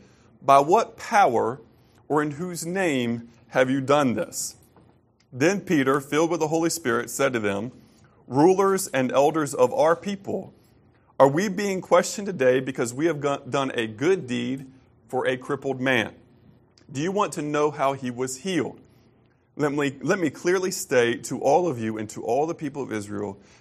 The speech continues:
that he was healed by the powerful name of Jesus Christ the Nazarene.'" The man you crucified, but whom God raised from the dead.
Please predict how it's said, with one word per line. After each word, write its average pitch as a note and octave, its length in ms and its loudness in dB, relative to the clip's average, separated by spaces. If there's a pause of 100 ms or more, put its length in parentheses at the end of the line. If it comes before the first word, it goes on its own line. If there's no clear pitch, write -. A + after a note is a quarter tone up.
(140)
that B2 240 0
he E3+ 140 -8
was B2 260 -4
healed C3+ 520 -2
by G#2+ 120 0
the G#2+ 100 -6
powerful C#3 400 -4
name A#2 260 -6
of G2+ 120 -10
Jesus B2 300 -10
Christ G#2+ 360 -2
the G#2 80 -10
Nazarene.'" G#2+ 720 -4 (540)
The A#2+ 60 2
man D#3 360 0
you E3+ 140 -6
crucified, A2 800 -2
but G#2 140 -6
whom A2+ 260 -8
God A2+ 500 4
raised G#2+ 220 -6
from G#2 100 -12
the G#2+ 80 -4
dead. G#2+ 320 0